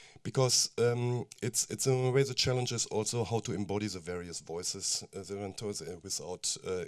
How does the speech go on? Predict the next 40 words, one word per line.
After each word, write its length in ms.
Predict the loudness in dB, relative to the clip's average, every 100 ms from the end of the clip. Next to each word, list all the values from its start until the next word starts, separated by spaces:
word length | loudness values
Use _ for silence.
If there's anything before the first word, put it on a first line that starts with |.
| -8
getting 240 | -8 -6
too 100 | -8 -10
paternal 600 | -10 -8 -4 -4 -6 -8 -10
and, 180 | -8 -8 -10 -12
uh, 60 | -12
too 100 | -14
obsessive 560 | -10 -6 -4 -6 -10 -12
about 320 | -6 -4 -4 -6
materials, 640 | -10 -10 -8 -8 -8 -8 -8
and, 380 | -8 -6 -8 -8 -8
uh, 140 | -8 -10 -16 -16 -8
so 200 | -2 -2
it 200 | -2 -2
increases 480 | -4 -2 -4 0 0
the, 100 | -2 -2
uh, 260 | 0 2 0 -4 -10 -8
the 80 | -4
complexity 720 | -4 -2 -2 -2 -4 -6 -8
of 160 | -8
how 160 | -6 -6
to 140 | -4
write 460 | -6 -4 -6 -6 -8 -10 -20 -20 -20 -14
a 40 |
text 540 | -8 -4 -4 -2 -4 -6 -12 -18
about, 400 | -10 -8 -8 -10 -12
uh, 40 |
filmic 320 | -8 -8 -8 -8
experiences. 1000 | -10 -8 -6 -6 -6 -6 -2 0 0 -2 -16 -20
Um, 100 | -20 -20 -20 -20 -20 -12
but, 380 | -10 -4 -4 -4 -4
uh, 120 | -6 -8 -14 -14 -14
this 120 | -6 0
is 40 |
a 60 | 4
long 260 | 6 4
topic, 360 | 2 0 -2 -2
so 140 | 0 0
I 40 |
think, 380 | 0 0 -2
uh, 60 | -4